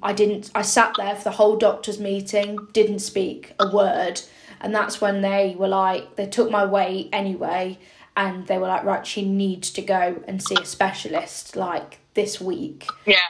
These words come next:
Speaker 1: Um, and then it was just a downward spiral from there and just got worse and worse. Um, which I'll dive into maybe a little bit later, um, if an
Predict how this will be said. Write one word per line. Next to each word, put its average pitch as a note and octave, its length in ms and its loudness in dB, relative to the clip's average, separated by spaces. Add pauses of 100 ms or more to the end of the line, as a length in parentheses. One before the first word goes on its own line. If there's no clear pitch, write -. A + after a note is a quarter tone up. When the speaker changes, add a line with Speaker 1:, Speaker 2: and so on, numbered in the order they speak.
(120)
Speaker 1:
Um, F#3+ 340 -4
and G3 160 -4
then F#3+ 140 -4
it - 220 -8
was G3 120 -6
just G3 200 -6
a - 20 -16
downward F#3 400 -4
spiral F3+ 580 -2
from F3+ 300 -12
there F3+ 300 -4
and F3+ 100 -12
just F#3 220 -12
got F3+ 260 -6
worse F3+ 420 -6
and F#3 140 -14
worse. - 720 -12 (520)
Um, F3+ 760 -4 (960)
which - 440 0
I'll G3+ 180 6
dive G3 380 6
into G3 380 -2
maybe F#3+ 300 0
a - 20 0
little F#3+ 220 2
bit - 160 -2
later, F#3+ 760 -2
um, F#3+ 200 -2
if G3 140 -8
an F#3 160 -4